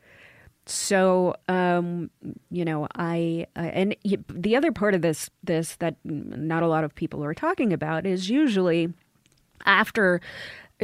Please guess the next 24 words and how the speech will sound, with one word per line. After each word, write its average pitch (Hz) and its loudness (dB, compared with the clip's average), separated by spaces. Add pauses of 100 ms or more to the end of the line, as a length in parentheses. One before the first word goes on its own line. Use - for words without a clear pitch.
(100)
and 233 4
who 330 4
knows 233 6
what's 202 2
gonna 190 6
happen, 180 2 (240)
uh, 196 4
but 220 2
after 262 6
the 208 2
Democrats 170 0
win 220 2
the 190 2
presidency, 180 -2
we 202 -2
usually 214 4
lose 175 2
a 185 0
lot 170 0
of 170 -6
seats - -6
in 165 -6
the 160 -8
House - -4